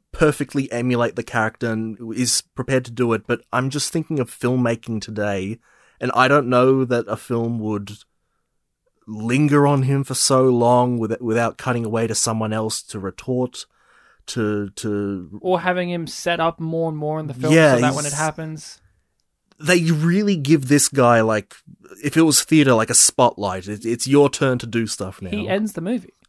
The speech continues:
Speaker 1: He does.
Speaker 2: But also, I just don't think film, film viewer-wise, we are, we would tolerate that as
Speaker 1: Hmm.
Speaker 2: much, unless the film was overtly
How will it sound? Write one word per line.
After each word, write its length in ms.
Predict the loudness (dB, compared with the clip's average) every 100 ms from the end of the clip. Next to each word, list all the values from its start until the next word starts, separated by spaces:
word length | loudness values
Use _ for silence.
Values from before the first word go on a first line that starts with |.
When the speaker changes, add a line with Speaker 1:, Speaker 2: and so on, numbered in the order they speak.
| -12
Speaker 1:
He 80 | -4
does. 580 | -2 -2 -4 -8 -10 _ -20 -20 _ _ -20 _ _ _ _ _
Speaker 2:
But 100 | 2
also, 240 | 4 4 4
I 60 | 2
just 200 | 2 0
don't 200 | -2 0
think 400 | -6 -6 -12 _
film, 680 | -10 -6 -4 -4 -8 -10 _ _ _ _ -20 _ -20
film 400 | -2 0 0 -2
viewer-wise, 920 | -2 2 4 4 2 2 0 -6 -10 -14
we 360 | -8 -6 -2
are, 540 | 0 2 4 4 2 -2
we 180 | -2 0
would 220 | 0 -2
tolerate 680 | -6 -2 0 0 -2 -4 -8
that 440 | -14 -14 _ -20 -14
as 160 | -6 -2
Speaker 1:
Hmm. 80 | -2
Speaker 2:
much, 420 | -4 -6 -14 -10
unless 380 | -4 0 0 -2
the 100 | -6
film 260 | -2 -2 0
was 160 | -4 -4
overtly 1300 | 2 2 2 -4 -2 0 -2 -8 -6 -4 -2 -4 -6